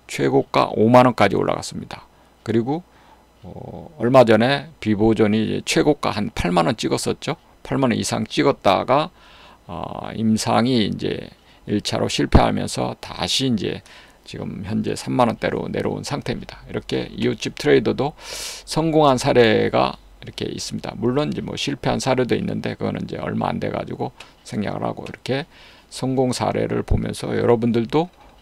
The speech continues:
어, 잘 투자하시면은, 어, 최소한 백 프로에서 뭐 한 이삼백, 요 펩트론 같은 경우는 수익률이 한 칠백 프로, 팔백 프로 정도 됐었죠. 엄청, 엄청난, 어, 수익률인 거죠.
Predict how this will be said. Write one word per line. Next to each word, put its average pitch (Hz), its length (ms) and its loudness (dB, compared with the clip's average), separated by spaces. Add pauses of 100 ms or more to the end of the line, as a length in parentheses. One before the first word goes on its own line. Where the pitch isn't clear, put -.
어, - 360 -12
잘 - 420 -2
투자하시면은, 120 800 2 (520)
어, - 440 -14
최소한 110 640 -2
백 - 220 -6
프로에서 123 800 -4
뭐 - 320 -10
한 - 180 -14
이삼백, 107 600 -2 (640)
요 101 160 -4
펩트론 156 420 0
같은 117 280 4
경우는 113 720 -2
수익률이 120 480 0
한 92 580 -10 (640)
칠백 147 540 0
프로, - 300 -6 (460)
팔백 127 380 -2
프로 110 180 -6
정도 - 320 -8
됐었죠. - 580 -10 (480)
엄청, - 420 -6 (120)
엄청난, 120 720 0 (520)
어, - 340 -8
수익률인 120 460 -2
거죠. - 240 -8